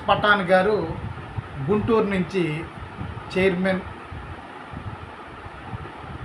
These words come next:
పదవిలో ఉన్నారు. ఆ యొక్క నాలుగు సంవత్సరాలు కూడా రాష్ట్రంలో దివ్యాంగులకి ఏవైనా మేలు జరిగిందా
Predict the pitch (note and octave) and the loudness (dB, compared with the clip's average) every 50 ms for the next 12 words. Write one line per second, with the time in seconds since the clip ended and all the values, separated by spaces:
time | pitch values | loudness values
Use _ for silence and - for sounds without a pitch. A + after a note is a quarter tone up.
0 | - - - F#3+ F#3 F3+ F#3 F#3 F#3+ A3+ C#4 C#4+ - - - - - - - - | -8 -2 4 4 6 6 6 4 4 4 2 0 -2 -6 -12 -14 -14 -14 -14 -14
1 | - - - - - F3+ F3 F#3 F#3+ F3 C#3+ C3+ - - - - - - - - | -14 -14 -14 -8 -4 -2 0 2 4 2 2 0 -6 -10 -12 -12 -12 -12 -12 -12
2 | - - - - - - - - - - - - - - - - - - - - | -12 -14 -14 -14 -14 -14 -14 -10 -10 -10 -8 -8 -10 -12 -10 -10 -10 -8 2 6
3 | G3+ A#3+ A#3+ A#3+ A#3+ B3 B3 A#3 G3+ F#3 F3+ F#3 F#3 F3+ G3 A#3+ C4 C#4+ C4+ C#4 | 6 8 8 6 6 8 8 8 8 6 2 6 10 12 12 12 12 10 8 4
4 | C4 - - A#3 A3+ B3+ C4 C4 - B3+ A#3+ B3 A#3 A3+ A3+ A#3 A#3 F3+ G3 G3+ | 2 6 8 8 10 10 8 4 4 8 10 12 12 12 10 6 6 6 6 8
5 | G3+ F#3+ E3+ D3+ D#3 F3 F3+ - - - - - - - - - - - - - | 8 8 8 8 6 2 0 -4 -8 -8 -6 -8 -8 -8 -8 -10 -10 -10 -10 -12
6 | - - - - D#3 E3+ F#3 G#3+ A3 - - C4 A#3 A#3 A3+ A3+ A3 - - - | -12 -12 -10 -4 4 8 8 8 8 6 4 2 2 4 6 6 4 4 2 -4
7 | - - F3+ D3+ D#3+ F#3 F3 F#3+ G3 G3 F#3+ F#3+ F#3 F#3+ F#3+ F3 - F#3+ E3 D3+ | -8 -8 -4 -2 0 2 4 4 4 4 4 4 2 0 0 -2 -2 -4 -2 -2
8 | D#3 F3 - - - - - - - - - - - - - - - - - - | -4 -4 -8 -12 -14 -14 -14 -14 -10 -10 -10 -10 -10 -12 -10 -8 -8 -8 -8 -8
9 | - - - - - - - - - - - - F#3 G3 G3 G#3 G#3 G#3 G3+ G3+ | -10 -10 -10 -10 -12 -12 -12 -12 -12 -10 -4 2 4 6 6 6 4 4 6 6
10 | G3 F#3 F3+ - - F3 E3+ F3+ F#3+ F#3+ F#3 D#3 F3 F3+ F3+ F3 F3 F3 E3+ E3 | 6 6 4 0 -4 -2 0 2 2 2 2 4 4 4 4 4 2 2 2 4
11 | F3+ | 2